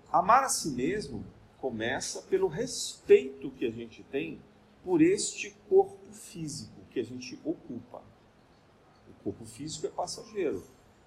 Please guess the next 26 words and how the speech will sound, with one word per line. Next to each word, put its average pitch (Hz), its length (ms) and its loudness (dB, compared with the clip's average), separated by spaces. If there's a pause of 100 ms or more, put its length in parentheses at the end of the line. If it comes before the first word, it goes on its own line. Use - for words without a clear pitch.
mas 110 220 -2
ele 156 160 0
necessita 196 1160 -6
de 117 220 -12
um 165 160 -6 (240)
cuidado. 117 640 6 (1200)
Eu 101 100 0
lembro 127 320 2
aqui, 143 340 -6
por 117 160 -6
exemplo, 107 420 -4 (760)
Francisco 117 480 -6
de 113 120 0
Assis, 165 580 -2
quando 107 200 -18
estava 107 360 -8 (120)
prestes 113 460 -12
a 104 60 -10
desencarnar, 95 840 -8 (920)
ele 104 180 -4
fez 120 340 -10
uma 117 180 -4
pré-, 123 260 -6
o - 40 -14
corpo 160 400 -8
dele 123 220 -6